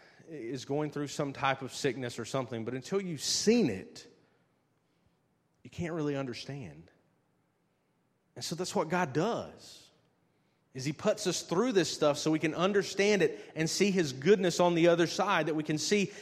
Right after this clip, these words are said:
his compassion when he brings people out of loss and gives them new hope.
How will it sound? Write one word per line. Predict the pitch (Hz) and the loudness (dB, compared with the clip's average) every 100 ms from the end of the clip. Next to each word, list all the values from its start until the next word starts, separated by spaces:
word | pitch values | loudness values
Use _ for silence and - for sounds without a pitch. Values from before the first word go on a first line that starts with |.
| - | 0
his | 196 190 | 2 2
compassion | 190 156 - 214 202 202 175 | -4 -2 4 4 4 0 0
when | 165 175 | 0 0
he | 180 - - | -2 -4 -8
brings | 147 180 226 220 | 2 4 4 2
people | - 196 180 | 0 2 4
out | 170 170 190 | 6 8 8
of | 139 | 6
loss | 139 170 165 143 - | 4 6 6 4 2
and | 147 | 0
gives | 143 185 156 | 4 2 4
them | 156 151 143 - - - | 2 2 2 -8 -16 -4
new | 143 143 135 - | 0 2 0 -4
hope. | 143 110 - - | -2 -2 -4 -14